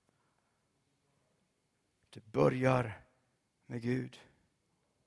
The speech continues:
"Detta är kärleken", står det i Bibeln. Texten finns där uppe också. "Inte att vi har älskat Gud.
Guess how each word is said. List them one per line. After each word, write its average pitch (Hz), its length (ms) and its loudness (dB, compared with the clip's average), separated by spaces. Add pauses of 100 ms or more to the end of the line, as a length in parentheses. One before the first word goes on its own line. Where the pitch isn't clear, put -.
(960)
"Detta 180 520 12
är 175 80 12
kärleken", 160 640 12
står 143 180 2
det 139 60 10
i 135 40 10
Bibeln. 110 340 4 (1040)
Texten 127 320 0
finns 123 220 -2
där 127 100 -2
uppe 120 160 -2
också. 110 320 -8 (960)
"Inte 147 420 8
att 143 140 8
vi 131 220 4
har 120 180 6
älskat 120 440 4
Gud. 117 300 -10